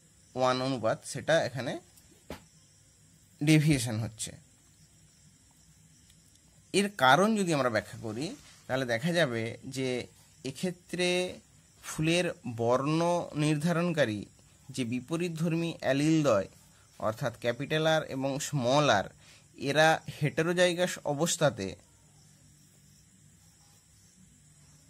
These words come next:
কোনোটাই, অর্থাৎ কোনো অ্যালিলটাই সম্পূর্ণভাবে প্রকটতা প্রকাশে ব্যর্থ। অর্থাৎ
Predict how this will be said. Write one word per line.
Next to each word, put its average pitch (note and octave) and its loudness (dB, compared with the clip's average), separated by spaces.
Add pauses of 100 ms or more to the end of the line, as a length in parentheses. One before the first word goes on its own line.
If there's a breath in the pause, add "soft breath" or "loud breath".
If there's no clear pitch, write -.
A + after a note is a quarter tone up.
(1600)
কোনোটাই, D#3 4
অর্থাৎ A2 -8
কোনো D#3 -2
অ্যালিলটাই D#3+ 4 (420)
সম্পূর্ণভাবে E3+ -2 (560)
প্রকটতা C#3+ 0
প্রকাশে C3+ -2
ব্যর্থ। A2 2 (1900)
অর্থাৎ E3+ 0